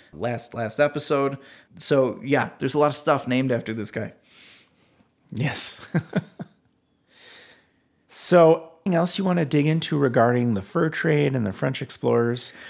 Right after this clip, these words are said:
Speaker 2: It, it does make up a large piece of the history of this area.
Speaker 1: It does. It does. And as you,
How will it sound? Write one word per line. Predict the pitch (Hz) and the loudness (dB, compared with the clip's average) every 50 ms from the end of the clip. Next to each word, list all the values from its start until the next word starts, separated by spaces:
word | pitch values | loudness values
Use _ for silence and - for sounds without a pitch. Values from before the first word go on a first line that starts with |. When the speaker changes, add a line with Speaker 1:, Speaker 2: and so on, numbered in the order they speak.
| - - | -2 2
Speaker 2:
It, | 147 156 147 - | 2 2 4 4
it | 180 175 156 | 2 4 6
does | 190 185 208 196 | 6 6 6 6
make | 190 202 202 180 185 | 4 4 4 6 6
up | 175 165 - | 4 6 4
a | 131 | 4
large | 120 120 127 135 131 135 135 127 127 127 123 - | 2 4 4 4 6 6 4 4 2 -2 -8 -10
piece | - - 143 139 135 120 - - - | -6 -2 0 0 0 0 -2 -4 -4
of | - - 127 120 113 110 110 107 110 - - - _ _ _ _ _ _ _ - | -4 -2 -2 -2 -2 -2 -4 -6 -10 -14 -18 -20 _ _ _ _ _ _ _ -4
the | 123 120 | -2 0
history | 120 131 120 - - 127 120 113 | 0 0 -2 -2 0 0 0 0
of | 104 98 | 0 -2
this | 104 95 - | -4 -4 -6
area. | 98 85 85 87 80 76 80 90 - - _ _ _ - - - - - - - - - - | -6 -8 -10 -12 -14 -14 -14 -16 -18 -20 _ _ _ -14 -14 -12 -14 -18 -16 -16 -18 -12 -2
Speaker 1:
It | - 233 220 180 | 2 2 4 6
does. | 185 - 165 104 104 - - - - | 6 6 6 6 2 -2 -4 -2 0
It | 170 175 180 | 0 0 2
does. | 170 147 123 117 117 123 | 2 2 2 2 0 0
And | - 196 208 202 202 190 - | 2 4 4 4 4 2 2
as | 170 143 143 | 0 2 2
you, | 170 180 180 170 151 139 | 2 2 2 0 -2 -4